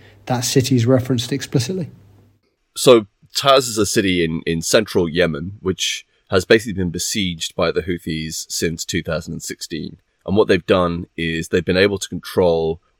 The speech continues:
Speaker 2: all of the main roads going in and out of the city, north, east, south, and, and west. And that's left one small, really dangerous road, looks like a, a,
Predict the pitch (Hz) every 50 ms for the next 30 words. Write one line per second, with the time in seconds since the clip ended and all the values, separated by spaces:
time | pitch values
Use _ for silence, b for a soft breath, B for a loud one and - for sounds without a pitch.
0 | _ - 113 120 123 120 113 98 - 98 92 92 95 95 101 104 95 87 87 87
1 | 85 92 123 139 - - - - - 101 90 87 - - 90 90 90 90 85 85
2 | 82 76 - - - 107 95 104 107 120 143 _ - 90 90 92 92 92 - -
3 | - - _ _ _ _ - 98 90 85 - - - - - _ _ _ _ _
4 | _ _ _ - - 104 90 85 - - 87 80 80 78 78 _ - 78 78 78
5 | 78 82 104 127 - - - - - - 90 92 98 92 - - 107 101 92 90
6 | - - - - - _ _ _ _ _ _ 92 87 92 101 110 113 117 113 107
7 | 107 _ - - - - 107 104 104 107 101 98 95 90 90 - _ _ - -
8 | 90 90 101 110 110 101 98 92 87 87 - _ - - _ - - 98 104 107
9 | 92 92 92 90 87 - - - - - - 92 95 95 95 92 87 85 - -
10 | - 82 - 85 90 - - 82